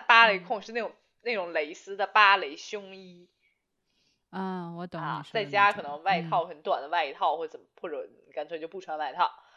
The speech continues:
Speaker 2: 嗯，嗯，嗯。
Speaker 1: 嗯，
Speaker 2: 这个我可能就是我自信 <laughs> 上来不了，但是又还蛮喜欢的，对。
Speaker 1: 哦。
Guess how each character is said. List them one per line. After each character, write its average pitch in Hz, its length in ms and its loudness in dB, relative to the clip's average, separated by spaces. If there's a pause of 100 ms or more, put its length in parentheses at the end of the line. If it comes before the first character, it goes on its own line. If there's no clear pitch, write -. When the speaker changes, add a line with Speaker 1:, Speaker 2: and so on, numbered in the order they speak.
(640)
Speaker 2:
嗯， 185 220 -10
嗯， 180 180 -14
嗯。 156 260 -16 (180)
Speaker 1:
嗯， 180 220 -18 (1500)
Speaker 2:
这 330 60 -4
个 247 80 -2
我 220 80 -4
可 226 120 -8
能 185 120 -8
就 226 40 -8
是 262 80 -8
我 196 120 -8
自 269 240 -10
信 180 360 -8 (220)
<laughs> - 380 -2
上 214 260 -4
来 190 180 -4
不 190 120 -4
了， 185 260 -4
但 254 220 -2
是 254 220 -6
又 262 180 -2
还 202 120 -6
蛮 190 240 -6
喜 - 240 -14
欢 165 280 -16
的， - 200 -20 (320)
对。 - 140 -20
Speaker 1:
哦。 156 680 -10